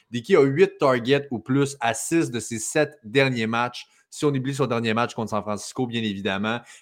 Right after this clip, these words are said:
Il y a en moyenne un touchdown par match à ses quatre derniers matchs. D K est chaud présentement. Il apprend même des, des langages des signes pour célébrer ses touchdowns. Puis il terre ses haters, lui qui, euh, s'est fait, euh, écoute, euh, mettre à l'amende plus souvent qu'autrement.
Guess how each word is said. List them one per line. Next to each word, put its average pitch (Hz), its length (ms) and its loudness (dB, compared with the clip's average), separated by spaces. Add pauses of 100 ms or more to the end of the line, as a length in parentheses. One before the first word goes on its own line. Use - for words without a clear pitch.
Il 107 40 -12
y 107 40 2
a 113 60 2
en 123 60 0
moyenne 151 420 4
un 185 140 2
touchdown 151 480 2
par 123 180 4
match 135 320 -2
à 110 100 -2
ses 113 200 -6
quatre 139 240 0
derniers 117 300 2
matchs. 110 360 -2 (300)
D 117 100 -8
K 160 80 -6
est 143 140 4
chaud 160 240 0
présentement. 127 640 0 (300)
Il 107 80 -6
apprend 113 260 0
même 156 160 -2
des, 110 340 -2 (280)
des 113 80 -4
langages 143 440 4
des 127 200 0
signes 156 360 -2
pour 117 140 -6
célébrer 120 460 0
ses 135 180 -2
touchdowns. 127 580 0 (280)
Puis 123 160 -4
il 113 80 -8
terre 139 260 4
ses 120 140 -2
haters, 120 500 2
lui 127 180 -2
qui, 127 360 -8 (240)
euh, 104 120 0
s'est 107 160 -6
fait, 127 320 0
euh, 92 120 -8
écoute, 110 340 -6
euh, 95 160 -4
mettre 127 220 0
à 117 80 4
l'amende 110 360 2
plus - 160 -4
souvent 135 320 4
qu'autrement. 113 580 4